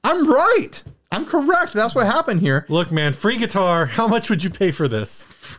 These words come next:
Speaker 1: Nothing. It's free. It's the correct price.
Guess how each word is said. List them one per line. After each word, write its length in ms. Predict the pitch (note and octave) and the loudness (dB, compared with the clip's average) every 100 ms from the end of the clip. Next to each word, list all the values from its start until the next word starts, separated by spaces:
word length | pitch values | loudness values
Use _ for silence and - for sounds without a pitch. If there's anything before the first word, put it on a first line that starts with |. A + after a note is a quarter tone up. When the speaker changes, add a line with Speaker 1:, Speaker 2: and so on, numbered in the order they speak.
| - | -4
Speaker 1:
Nothing. 640 | A3 D#4+ F#4+ F#4 D4+ F3+ | -4 0 0 0 -2 0
It's 220 | G#3+ - | -2 -4
free. 640 | - - F4+ F4 F#3 G2 - _ _ _ - | -10 0 2 2 0 -2 -8 _ _ _ -4
It's 140 | B3+ | -4
the 160 | C4+ C#4 | -2 -2
correct 460 | - C4+ D4+ D4 - | 0 2 0 -2 0
price. 420 | D4 B3 A#2 | 2 2 -2